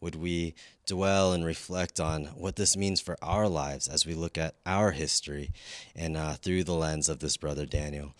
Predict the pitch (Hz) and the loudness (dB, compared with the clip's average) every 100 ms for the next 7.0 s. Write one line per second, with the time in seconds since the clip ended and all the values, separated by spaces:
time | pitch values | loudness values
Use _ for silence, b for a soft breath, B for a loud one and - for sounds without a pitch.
0 | b - 87 - 90 90 85 87 80 - | b -6 -4 0 0 0 -2 0 2 2
1 | - 85 - 107 110 117 - 82 76 85 | 2 0 2 0 2 2 0 -2 -2 -2
2 | - 80 80 80 76 76 73 78 85 80 | -2 -2 -2 -2 -2 -2 0 0 0 -2
3 | 98 98 107 113 - B B B 82 82 | 0 0 0 -4 -6 B B B -4 -2
4 | 80 - - 82 87 90 - 85 80 - | 0 -2 -2 0 2 4 4 2 2 2
5 | 80 73 - 80 85 87 87 - B B | -2 -2 -2 0 0 0 -2 -2 B B
6 | B 78 73 78 76 67 73 73 73 67 | B -10 -8 -4 -4 -4 -6 -6 -8 -10